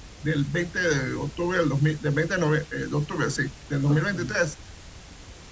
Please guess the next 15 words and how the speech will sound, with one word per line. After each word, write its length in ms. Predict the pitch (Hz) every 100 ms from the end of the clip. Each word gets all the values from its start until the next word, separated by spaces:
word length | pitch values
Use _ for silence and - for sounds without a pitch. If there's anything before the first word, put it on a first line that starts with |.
| - - - - - - - - - - -
tiene 180 | - 170
un 120 | 185
puñado 420 | 156 175 185 180 170
de 60 |
artículos. 360 | 139 139 - - - - - - -
En 100 | 151
su 120 | 156
primer 280 | 151 156 185
artículo 560 | 196 - 208 165 147 147 - -
establece, 640 | 151 147 151 165 160 175 - - - - - - - -
eh, 640 | 139 135 131 131 131 - - 147 - - - - - - -
asam-, 320 | 147 147 151
la 80 | 160
Asamblea 360 | 151 151 202 226
Nacional 540 | 208 156 175 180